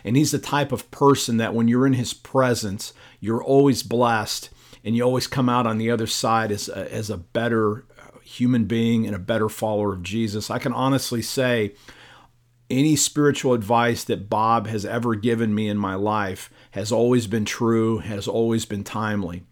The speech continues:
Bob's an author of many books, which you can find in the show notes. But today, we're gonna s-, focus specifically on the role of the Holy Spirit in the Christian life. Bob has really good insights, great stories, and you're gonna love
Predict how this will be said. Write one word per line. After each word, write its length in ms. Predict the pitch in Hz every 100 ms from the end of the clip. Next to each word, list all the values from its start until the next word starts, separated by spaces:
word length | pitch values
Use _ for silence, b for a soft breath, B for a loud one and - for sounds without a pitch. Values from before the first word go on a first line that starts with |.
| _ _ _ _ _ - -
Bob's 340 | 123 135 117
an 80 | 123
author 460 | 104 131 131 135 110
of 100 | 107
many 320 | 127 147 139
books, 600 | 107 123 131 - - - b b
which 100 | -
you 60 |
can 100 | 110
find 360 | 113 131 123 120
in 80 | 104
the 80 | 98
show 320 | - 131 139
notes. 500 | 139 135 131 - - B B B B
But 180 | 117 -
today, 520 | 117 139 139 127 117 B B B
we're 80 | 110
gonna 160 | 120
s-, 180 | 107 -
focus 500 | - 139 131 131 117
specifically 1040 | - - 131 - 147 - 123 120 117 117 113
on 340 | 113 117 113
the 120 | 110
role 480 | 101 110 120 127 120
of 80 | 104
the 120 | 101
Holy 340 | 131 123 110
Spirit 440 | - - 135 131 123
in 100 | 117
the 60 |
Christian 460 | 107 143 123 - 120
life. 380 | 120 123 113 -
Bob 260 | 127 131
has 320 | 107 110 107 110
really 540 | 117 127 135 135 127
good 180 | 117 120
insights, 640 | 120 120 131 113 101 -
great 340 | - 127 123 120
stories, 540 | - 117 113 113 110
and 100 | 107
you're 120 | 107
gonna 240 | 107 104 90
love 600 | 101 117 113 101 92